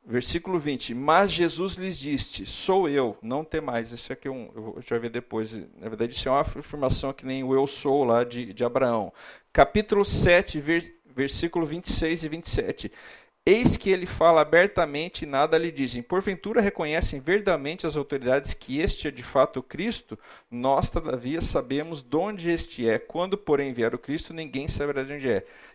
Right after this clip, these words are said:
Trinta e um. "E contudo, muitos de entre as multidões creram nele e diziam, 'Quando vier o Cristo, fará porventura maiores sinais do que este que o homem tem feito.'" Ou seja, no Evangelho de João tá forrado de trechos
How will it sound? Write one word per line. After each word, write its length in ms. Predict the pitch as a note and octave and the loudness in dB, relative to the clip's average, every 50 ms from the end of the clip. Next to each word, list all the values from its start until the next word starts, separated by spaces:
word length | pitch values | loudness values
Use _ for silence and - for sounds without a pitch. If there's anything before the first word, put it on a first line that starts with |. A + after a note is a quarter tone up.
| _ _ _ _ | _ _ _ _
Trinta 320 | - D#3 F#3 F#3+ - F#3 | -2 -2 2 2 2 2
e 80 | E3+ C#3 | 2 0
um. 40 | B2+ | -2
"E 40 | |
contudo, 500 | B2+ - E3+ E3+ E3 - G3 G#3+ G#3+ A3 | -6 -6 -6 -8 -6 -6 -6 -6 -4 -6
muitos 560 | G3 F3+ F3+ F#3+ G#3+ B3+ C#4+ C#4 - B3 G3+ D#3 | -6 -6 -4 -2 -2 -2 -2 -2 -4 -4 -4 0
de 80 | D#3+ | 0
entre 260 | E3+ E3 E3 - E3 | 0 0 0 -2 -4
as 80 | D#3 - | -4 -4
multidões 440 | D3+ D3+ - - B2+ C#3 D3+ F#3 - | -4 -8 -10 -8 -6 -4 -2 -2 -2
creram 500 | - - - D3 D3+ F3 G3+ G#3+ G#3 G3 | -2 -2 -4 2 6 8 8 8 8 4
nele 280 | E3+ D#3 D#3+ F#3+ G3 | 0 -2 -2 -2 -2
e 20 | F#3 | -2
diziam, 260 | - - C#3+ C#3 C3+ | -4 -4 -4 -6 -6
'Quando 340 | - - D3 D#3 F3 F3+ F3+ | -6 -2 -2 -2 0 0 -2
vier 220 | D3+ D3+ D3 D3 | 2 2 2 2
o 60 | D3 | 2
Cristo, 280 | C#3+ - D3+ F3 - - | -2 -4 -6 -6 -6 -2
fará 160 | - D#3 D3+ | 2 2 2
porventura 480 | D#3 - D#3+ C#3+ C#3 C#3 - D#3 D3+ C#3+ | 4 2 0 -2 -2 -2 -2 0 0 2
maiores 540 | C#3+ C#3+ C3+ B2+ B2+ C3+ D3 F3 - D4+ - | 4 4 4 4 6 6 6 6 6 4 2
sinais 400 | - - G#3+ F#3+ F#3 F#3+ G3+ G3 | 0 0 0 2 2 2 2 2
do 80 | G3 | -2
que 140 | - - E3 | -6 -4 -4
este 260 | F3 - - - - | -4 -4 -4 -8 -12
que 140 | - - E3+ | -8 -6 -4
o 60 | D3+ | -4
homem 180 | D3+ D#3+ D#3+ - _ | -4 -6 -8 -10 _
tem 120 | - D3+ | -10 -12
feito.'" 300 | - - D#3+ F3 E3+ - | -6 -4 -4 -4 -4 -4
Ou 40 | G3 | -8
seja, 400 | - - C#3 A2+ A2+ G#2+ G2 - - - - - - - - - _ _ | -8 -6 -6 -4 -4 -4 -6 -8 -10 -16 -20 -20 -20 -20 -20 -20 _ _
no 160 | C3+ C3+ D3 | -8 -2 2
Evangelho 720 | F3 G#3 G3 G3 G3+ F#3 D3 A#2+ C3 D3+ D3+ E3+ F3+ F3 | 2 2 2 0 -2 -4 -4 0 2 4 4 4 2 -2
de 120 | D#3+ C#3 C3 | -6 -8 -10
João 360 | A#2+ A#2 B2+ C3 C#3 E3 E3 | -10 -6 -4 -4 -4 -4 -6
tá 160 | D#3+ _ D3 | -6 _ -10
forrado 1080 | - - - - - - E3+ F3+ F3 C3+ A#2+ C#3+ D#3+ F3 A3 B3 B3+ A#3+ A#3+ - C4+ B3 - _ _ _ _ _ _ _ _ _ | -10 -10 -14 -16 -10 -6 -6 -4 -4 -4 -2 0 0 2 2 0 -2 -4 -6 -6 -8 -8 -10 _ _ _ _ _ _ _ _ _
de 640 | _ B2 B2 A2+ A#2+ C3+ C#3+ D3 C#3+ C3+ G2+ - - _ _ _ _ _ _ _ | _ -20 -18 -14 -10 -6 -6 -4 -4 -4 -6 -8 -12 _ _ _ _ _ _ _
trechos 680 | - D3+ D3 E3+ G3 G#3 - - - D3 - - - | 0 2 2 2 2 0 -2 -4 -8 -10 -10 -10 -10